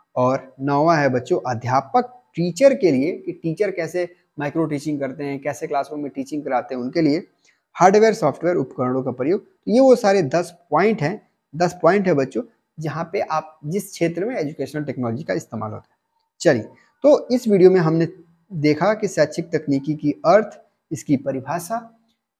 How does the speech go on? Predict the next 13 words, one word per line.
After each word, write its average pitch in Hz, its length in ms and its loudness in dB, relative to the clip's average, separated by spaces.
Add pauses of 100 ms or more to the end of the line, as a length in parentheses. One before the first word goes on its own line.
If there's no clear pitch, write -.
इसके 214 220 2
उद्देश्य 208 560 2
और 175 200 0
इसके 147 240 -4
क्षेत्र। 117 380 -6
दोस्तों, 196 520 -6 (140)
इसी 208 240 -8
से 190 140 -8
सवाल 143 300 -2
आपको 120 320 -2
पूछा 131 320 -8
जाना 127 220 -4
है 170 260 -10